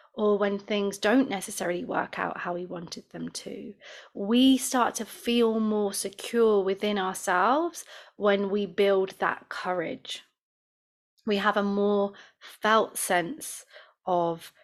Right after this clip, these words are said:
security, our worth, who we are. And our whole lives don't become about relationships and whether people are gonna leave us and all of those things.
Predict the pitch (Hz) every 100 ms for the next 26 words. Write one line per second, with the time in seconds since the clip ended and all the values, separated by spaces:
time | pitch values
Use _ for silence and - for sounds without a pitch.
0 | _ - 196 - - 220 202 202 185 165
1 | 160 185 180 175 190 202 196 180 151 -
2 | - 240 233 208 196 - 190 190 180 180
3 | 175 - _ _ _ _ _ _ _ 214
4 | 220 220 202 240 233 247 247 254 254 214
5 | - 226 240 240 - 220 202 180 175 185
6 | 175 - 185 180 185 196 185 175 180 -
7 | - 175 180 196 196 190 180 185 175 175
8 | 190 185 180 180 - 180 190 202 202 196
9 | 180 - 180 175 214 -